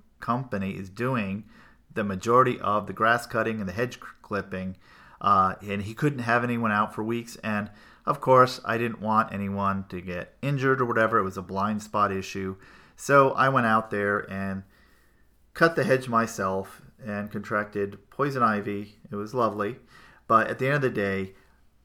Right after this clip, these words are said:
labor insourcing, outsourcing is a real problem, at least in America now. And I want to talk about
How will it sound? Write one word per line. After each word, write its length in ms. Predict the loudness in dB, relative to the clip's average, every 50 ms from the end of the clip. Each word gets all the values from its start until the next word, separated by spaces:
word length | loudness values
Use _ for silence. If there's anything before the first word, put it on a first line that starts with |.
| _ _ _ _ _ _ _ _ _
labor 760 | -10 -4 0 2 2 2 2 2 6 8 10 10 10 8 6 2
insourcing, 560 | -4 -4 -4 -4 -4 -2 -2 -2 -2 -4 -6
outsourcing 720 | -4 -2 -2 -2 -4 -6 -6 -6 -6 -6 -6 -6 -8 -6 -4
is 260 | -4 -4 -4 -4 -2
a 180 | -2 -2 -2 -4
real 440 | -4 -6 -6 -4 0 2 2 2
problem, 800 | 0 -2 -2 -2 0 0 0 -2 -2 -2 -2 -2 -4 -6 -8 -10 -16 -20 -20 -16 -8 -6
at 240 | -4 -4 -4 -6
least 420 | -6 -6 -6 -6 -6 -8 -10 -14 -14 -10
in 380 | -8 -6 -6 -4 -4 -6 -6 -8 -10
America 480 | -8 -4 0 0 0 0 0 -2 -6
now. 240 | -6 -4 -4 -4 -4
And 120 | -4 -2 0
I 120 | 0 2
want 260 | 2 2 2 0 0
to 60 | -4
talk 260 | -4 -2 -2 0 0 -2
about 560 | -4 -4 -2 0 0 0 0 -2 -4 -8